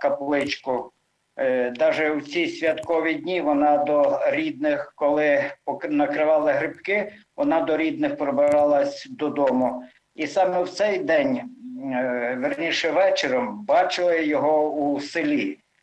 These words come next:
І він наближався, підходив до церкви, е, П Ц У спочатку. Підійшов до цієї церкви, ну і так неясно, що почав заглядати з однієї сторони, з другої сторони.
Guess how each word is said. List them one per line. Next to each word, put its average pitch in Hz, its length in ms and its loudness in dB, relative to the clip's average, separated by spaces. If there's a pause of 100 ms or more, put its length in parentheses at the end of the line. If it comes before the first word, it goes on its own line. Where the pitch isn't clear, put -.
(220)
І 143 140 -4
він 214 220 -2
наближався, 175 800 2
підходив 180 640 -2
до 185 140 0
церкви, 165 720 0 (1500)
е, 139 260 2
П 165 180 -4
Ц 185 200 -2
У 143 320 2
спочатку. 120 920 -2
Підійшов 165 640 0
до 180 140 0
цієї 185 500 -2
церкви, 135 720 0
ну 190 340 0
і 156 180 -2
так 170 300 2 (460)
неясно, 165 720 0
що 180 160 -2
почав 156 420 -2
заглядати 147 720 2
з 123 60 -8
однієї 147 540 0
сторони, 170 560 -2
з - 40 -18
другої 170 420 0
сторони. 170 580 -2